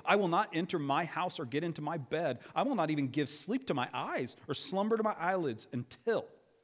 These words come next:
I find place for the Lord, a dwelling place for the Mighty One of Jacob.'" Much of this is hyperbole about how he was so fixated and committed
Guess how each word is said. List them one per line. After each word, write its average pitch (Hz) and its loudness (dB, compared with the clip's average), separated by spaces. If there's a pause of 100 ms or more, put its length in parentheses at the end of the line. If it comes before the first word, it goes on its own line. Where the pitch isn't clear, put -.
(520)
I 117 -16
find 113 -4
place - -10
for - -10
the 107 -12
Lord, 104 -8
a 98 -14
dwelling 113 -6
place 95 -16
for - -18
the 110 -12
Mighty 104 -10
One 104 -12
of 98 -16
Jacob.'" 98 -16 (1800)
Much 139 -2
of 139 0
this 143 -2
is 131 -2
hyperbole 143 -2
about 120 -2
how 135 0
he 135 -2
was 120 -4
so 135 -2
fixated 110 -8 (260)
and 127 -8
committed 127 -2